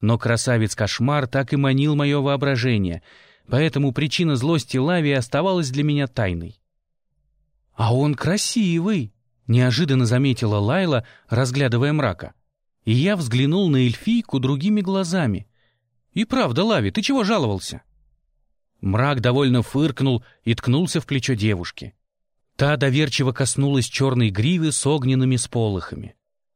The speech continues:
Со стороны это выглядело завораживающе. Огромный чёрный конь, из ноздрей которого вырывается пламя, и хрупкая светловолосая эльфийка в белом платье, которая на его фоне казалась просто крошечной.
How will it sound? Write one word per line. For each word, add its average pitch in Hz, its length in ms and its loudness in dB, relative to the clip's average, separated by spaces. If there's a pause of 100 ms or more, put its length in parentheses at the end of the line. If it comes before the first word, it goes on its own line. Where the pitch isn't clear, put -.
(300)
Со - 160 -4
стороны 123 520 2
это 151 160 -2
выглядело 165 520 0
завораживающе. 120 1080 0 (400)
Огромный 117 580 0
чёрный 117 440 0
конь, 127 420 -2 (180)
из 113 180 0
ноздрей 123 380 2
которого 120 500 -2
вырывается 117 560 0
пламя, 117 480 -2 (360)
и 113 120 0
хрупкая 151 540 -2
светловолосая 135 800 -2
эльфийка 127 560 -2
в 104 80 -4
белом 113 320 2
платье, 95 560 -6 (380)
которая 117 360 0
на 113 80 4
его 113 220 2
фоне 117 440 -2
казалась 110 400 -2
просто 139 360 -6
крошечной. 143 720 -6